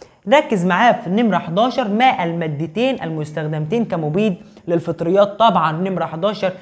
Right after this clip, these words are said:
سؤال مباشر، اللي هما الاتنين الكبريتات اللي عندنا في المنهج، اللي هو، آه،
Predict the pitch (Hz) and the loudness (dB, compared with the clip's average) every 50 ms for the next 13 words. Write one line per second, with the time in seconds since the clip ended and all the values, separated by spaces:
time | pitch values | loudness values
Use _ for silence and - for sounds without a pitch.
0 | - - - - 180 170 208 196 180 160 160 190 208 208 208 202 202 - - - | -20 -18 -8 -2 0 2 2 2 2 2 4 4 4 4 2 -4 -8 -10 -14 -14
1 | - 160 165 165 175 190 202 196 196 196 - - 175 180 175 170 175 185 196 208 | -8 -6 -4 -2 0 0 0 0 0 0 -2 -2 -2 -2 -2 -4 -2 -2 0 2
2 | 208 202 - 208 - 160 151 160 160 160 160 190 196 190 175 156 147 156 180 190 | 2 2 0 0 -2 -2 -2 -2 -2 -2 -2 -4 -4 -4 -4 -2 -2 -2 0 0
3 | 185 170 160 143 135 151 147 156 175 202 233 247 240 196 180 165 170 170 170 196 | 0 0 -2 -4 -6 -6 -6 -4 -2 0 0 0 0 0 -2 -2 -2 0 0 0
4 | 190 175 151 135 | 0 0 -2 -4